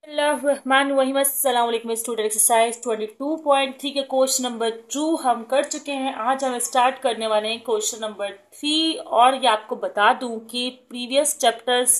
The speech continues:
चैनल पर मौजूद हैं, पूरी पूरी प्लेलिस्ट है, ईजीली आपको मिल जाएंगे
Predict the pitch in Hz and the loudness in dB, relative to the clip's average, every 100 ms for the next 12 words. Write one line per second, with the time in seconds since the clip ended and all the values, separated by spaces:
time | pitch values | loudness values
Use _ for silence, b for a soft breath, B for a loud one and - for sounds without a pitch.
0 | - 269 233 254 262 247 226 196 190 262 | 0 4 4 4 -2 -2 0 0 -2 -2
1 | 285 285 302 294 B B B B B 320 | -2 0 0 -2 B B B B B -2
2 | 339 349 330 311 311 277 277 294 320 - | 0 0 -4 -6 -8 -4 -2 0 2 0
3 | - 302 - 247 277 311 320 269 247 - | 0 -4 -4 -2 0 2 0 4 2 2
4 | 277 294 262 220 214 214 208 214 214 262 | -2 -2 0 -4 -2 0 0 -2 -4 -4